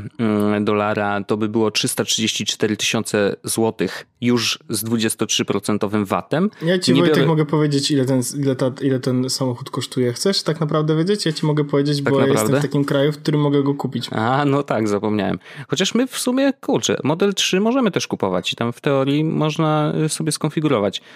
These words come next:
Speaker 1: No nie wiem, czy, czy Cybertruck też mogę. E,
Speaker 2: A, nie, nie ma jeszcze. Jestem na stronie i widzę,
Speaker 1: Bo
Speaker 2: że
Speaker 1: tam są,
Speaker 2: nie ma jeszcze.
Speaker 1: bo widzisz, są w tej chwili, trwa jakby przedsprzedaż, można sobie zabukować samochód.
Speaker 2: Dostawa za rok albo za dwa lata.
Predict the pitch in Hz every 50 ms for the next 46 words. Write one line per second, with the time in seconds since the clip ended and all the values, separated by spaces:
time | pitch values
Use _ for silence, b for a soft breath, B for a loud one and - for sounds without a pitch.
0 | B B - 151 170 156 123 110 104 101 90 101 - - 107 101 - - 110 101
1 | - - 110 104 101 104 - - - 98 - - - - 107 101 - - 104 104
2 | 101 104 104 98 95 92 87 87 85 104 175 - _ _ B B B B B B
3 | B B B B - - 92 90 90 92 92 156 196 202 190 190 156 123 120 117
4 | - - - - 127 139 147 147 - - 160 147 147 156 151 - - 202 233 233
5 | 165 160 151 151 143 143 170 165 165 165 160 156 160 156 156 151 165 233 247 190
6 | 147 131 131 131 131 - - - - 139 131 147 156 120 104 98 - - - -
7 | 139 151 165 - - - 143 135 - - 147 147 151 160 147 - - - - 131
8 | 131 135 143 139 131 127 123 123 113 - - 127 - - - - 107 104 123 160
9 | - - - 117 113 110 117 120 - - 120 113 113 110 107 b b b b b
10 | b - 107 123 120 120 131 135 - - 113 104 104 131 196 - - - - -
11 | _ _ - - - 117 151 151 - - 202 190 190 170 156 156 156 170 185 180
12 | 165 147 147 147 151 147 143 143 131 123 110 - 110